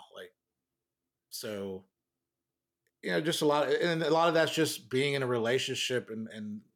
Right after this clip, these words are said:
you know, that those, those fears of, like, "You don't pay attention to me. It's only because you're trying to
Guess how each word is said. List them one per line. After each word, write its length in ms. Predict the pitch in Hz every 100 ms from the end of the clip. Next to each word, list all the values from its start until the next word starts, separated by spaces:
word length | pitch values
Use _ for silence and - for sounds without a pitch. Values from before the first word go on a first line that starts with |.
| _ _ _ -
you 100 | 135
know, 200 | 110 107
that 220 | 110 110
those, 460 | 117 117 - - _ 135
those 440 | 139 160 135 -
fears 540 | - 135 123 113 104
of, 260 | 107 98 95
like, 280 | 107 98 95 _ _ _ _
"You 120 | 113
don't 160 | 113 107
pay 180 | - 110
attention 420 | - 110 107 101
to 140 | - 98
me. 100 | 95
It's 340 | 90 90 - 110
only 180 | 110
because 320 | 101 101 104 98
you're 80 | 101
trying 300 | 107 101
to 120 | 98